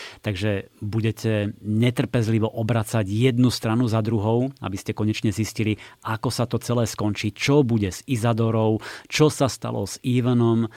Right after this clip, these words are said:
ako dopadne Tom a najmä Charlotte, či dokáže zabojovať o lepší život a podarí sa jej získať slobodu. Tak to je, e,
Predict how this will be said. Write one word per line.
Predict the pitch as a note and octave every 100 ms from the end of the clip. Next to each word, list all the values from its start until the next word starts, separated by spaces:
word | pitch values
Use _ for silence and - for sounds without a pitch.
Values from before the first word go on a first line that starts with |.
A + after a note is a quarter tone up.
| - - - - - -
ako | - C3 A#2+
dopadne | B2 A2 A2 G2
Tom | - B2 B2+
a | B2 - - G#2
najmä | A#2 A2+ A2 G#2 _ _
Charlotte, | - - G2 G#2 A2 B2 - - - _ _
či | - G#2+ G2 -
dokáže | G2+ B2 B2 B2+ G#2+ A2+
zabojovať | G2+ A2 A2 G#2+ G#2 G#2+ G2+
o |
lepší | F#2 A2 B2+ - C3
život | F#2 F#2+ G2 A#2 - - - - -
a | F#2
podarí | A#2 G#2+ G#2 G2
sa | - G2
jej | F2+ F#2
získať | G2+ F2 F2 - F#2 - -
slobodu. | - E2+ D#2+ D#2+ - - - - - - _ _
Tak | - F2+ - - -
to | C#3
je, | D3 C#3
e, | C3